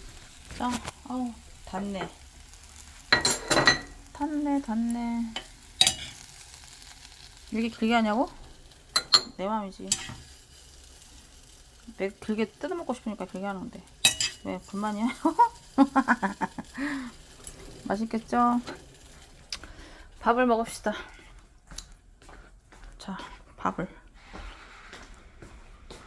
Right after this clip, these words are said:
먹도록 하겠습니다. 자,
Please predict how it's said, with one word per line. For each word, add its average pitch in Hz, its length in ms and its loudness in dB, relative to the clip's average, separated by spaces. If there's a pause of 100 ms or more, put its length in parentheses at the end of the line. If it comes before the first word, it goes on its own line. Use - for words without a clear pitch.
(320)
먹도록 185 880 6
하겠습니다. 156 1800 0 (1400)
자, - 200 -4